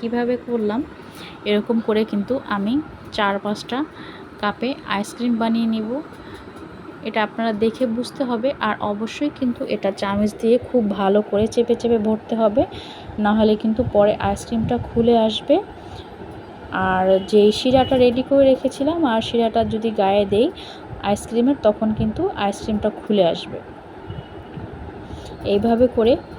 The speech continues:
আমি আইসক্রিমগুলো রেডি করে নেব। আপনারা দেখেই বুঝতে পারছেন। এই দেখুন আমার দুইটা আইসক্রিম কিন্তু বানানো রেডি হয়ে গেছে। আমি আর একটা আপনাদের সুবিধার্থে বানিয়ে দেখাচ্ছি।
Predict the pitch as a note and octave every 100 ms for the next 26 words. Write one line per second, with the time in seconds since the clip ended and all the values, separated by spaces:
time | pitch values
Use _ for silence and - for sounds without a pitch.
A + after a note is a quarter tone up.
0 | - - - - - - G#3 G#3 G3 -
1 | - A#3 A3 A3+ B3+ A3 G3+ G#3+ G#3+ A3
2 | G#3+ G#3 C#4+ G#4 D4+ G#3 - G#3 G3+ G#3+
3 | B3+ B3+ B3 - B3+ B3 A#3+ - C#4+ F#4+
4 | - - - - - - - - - -
5 | - - - - - - - - - -
6 | - - - - - - - - - -
7 | G#3+ G#3 G#3 C4 G#3+ G3+ F#3+ A3 G#3+ G3+
8 | G#3 - - B3+ B3+ A#3 D4+ C4 A3 A3
9 | A3 G#3+ A3 B3 B3 B3 A#3+ A#3 D4+ B3
10 | A3+ - G#3 A3 A3 - A#3+ C#4 C4 C4+
11 | - - - - - - A#3+ A#3+ B3 -
12 | B3 G#3+ G#3 A3+ A3 A3+ - A#3 - D#4